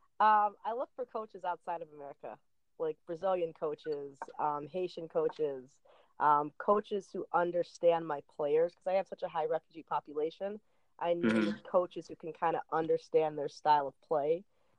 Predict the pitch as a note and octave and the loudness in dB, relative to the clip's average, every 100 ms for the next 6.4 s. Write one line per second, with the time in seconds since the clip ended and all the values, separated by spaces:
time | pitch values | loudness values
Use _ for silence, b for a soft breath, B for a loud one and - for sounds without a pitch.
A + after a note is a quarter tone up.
0 | - D3+ D3 C#3+ D3 D3 D3+ - E3+ D#3+ | -2 2 2 -2 -8 -12 -16 -4 -2 0
1 | C#3+ - _ - F3+ E3+ - D#3+ - D#3+ | -2 -8 _ 2 2 2 -6 -12 2 4
2 | D#3+ D#3+ D3+ - C#3+ - D3+ C#3+ - - | 6 4 -2 0 0 0 -2 -4 -2 0
3 | D3+ D3+ E3 - _ E3 E3 E3+ E3 D#3+ | 0 0 -2 -8 _ 0 0 2 0 0
4 | D#3+ G#3 - _ _ _ _ - F3 F#3 | 2 0 -4 _ _ _ _ 0 2 2
5 | F3+ E3+ - A3+ A3+ - F#3+ F#3+ F#3 E3 | -2 -4 2 4 2 0 0 0 -2 -6
6 | D#3+ - F3+ E3+ | -6 -10 -10 -10